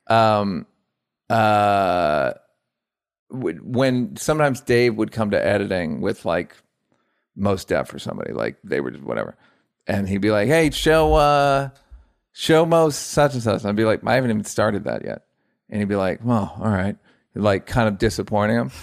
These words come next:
So it became a thing where I'd go like, "Get Mos Def some calamari." <laughs> And I'd be like, "We don't serve calamari." He'd be like, "Get him some fucking calamari." <laughs> Uh, but that's in a way what all those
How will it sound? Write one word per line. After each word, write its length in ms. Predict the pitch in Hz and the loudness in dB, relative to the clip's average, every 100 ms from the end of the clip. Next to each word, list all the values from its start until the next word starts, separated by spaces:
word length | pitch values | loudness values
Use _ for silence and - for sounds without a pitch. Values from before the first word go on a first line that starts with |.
| - - _ | -20 -20 _
So 220 | - 139 | 2 4
it 120 | 135 131 | 4 2
became 340 | 131 147 139 | 0 0 0
a 60 | 131 | -2
thing 460 | - 131 131 120 | 0 0 0 -2
where 160 | 113 110 | 0 2
I'd 160 | 107 | 2
go 140 | 104 107 | 2 2
like, 260 | 104 - - _ _ - | 2 0 -12 _ _ 0
"Get 220 | 175 190 | 2 4
Mos 280 | 170 160 - | 2 2 2
Def 240 | 175 160 | 4 4
some 200 | - 135 | 2 -2
calamari." 680 | 120 143 131 120 123 117 - - | 2 4 4 4 4 4 2 0
<laughs> 180 | 359 277 302 | 0 2 2
And 0 | - - | 4 4
I'd 100 | 196 | 4
be 60 | 160 | 4
like, 160 | 226 185 | 4 4
"We 120 | 220 | 4
don't 140 | 185 | 2
serve 240 | 208 208 165 | 2 2 6
calamari." 380 | 131 127 131 | 6 6 4
He'd 80 | 135 | 4
be 80 | 139 | 4
like, 180 | 143 - - - - | 4 2 -8 -8 4
"Get 180 | 285 277 | 6 6
him 140 | 226 | 4
some 220 | 247 214 | 2 0
fucking 440 | - 285 - 254 240 | 4 4 4 2 4
calamari." 1400 | 269 254 254 269 254 - 214 - 131 - 247 277 - - | 4 6 6 6 4 6 4 4 0 0 -6 -10 -12 -18
<laughs> 40 | - - | -2 4
Uh, 340 | 120 117 110 117 | 6 6 4 2
but 200 | 139 131 | 2 4
that's 380 | 143 160 170 - | 4 4 2 -2
in 260 | - 147 139 | -2 2 4
a 80 | |
way 520 | 131 123 127 123 120 113 | 4 6 6 6 6 2
what 300 | 104 110 107 | 2 2 4
all 180 | 104 101 | 4 4
those 500 | 101 98 104 - | 4 2 0 -8